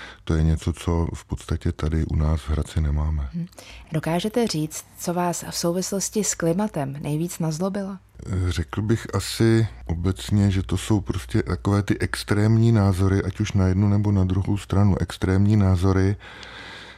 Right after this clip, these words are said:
Speaker 1: nejenom na samotné klima, ale také na to, co s tím dělat a zda s tím něco dělat, s tím globálním oteplováním a s klimatickými změnami. Každý extrém škodí a já jsem přesvědčen, že i v téhle věci,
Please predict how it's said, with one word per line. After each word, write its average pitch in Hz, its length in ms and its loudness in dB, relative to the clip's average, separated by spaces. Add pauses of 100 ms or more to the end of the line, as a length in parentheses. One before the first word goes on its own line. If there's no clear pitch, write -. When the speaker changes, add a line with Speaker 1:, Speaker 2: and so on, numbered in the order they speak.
(120)
Speaker 1:
nejenom 110 420 6
na 101 80 4
samotné 101 540 2
klima, 92 520 2
ale 76 220 0
také 98 400 0
na 92 120 4
to, 98 220 0
co 98 520 2
s - 180 -12
tím 101 280 2
dělat 90 380 2 (120)
a 95 60 2
zda 76 280 0
s - 120 -6
tím 85 260 2
něco 73 300 -2
dělat, 71 340 0 (400)
s - 200 -12
tím 80 180 0
globálním 80 520 2
oteplováním 80 1040 0
a 76 240 0
s - 120 -10
klimatickými 80 800 -2
změnami. 76 540 0 (960)
Každý 90 320 2
extrém 101 440 2
škodí 85 520 0
a 82 80 0
já 85 160 2
jsem 95 180 2
přesvědčen, 92 600 0
že 87 100 2
i 98 160 0
v - 80 -6
téhle 90 380 2
věci, 92 640 2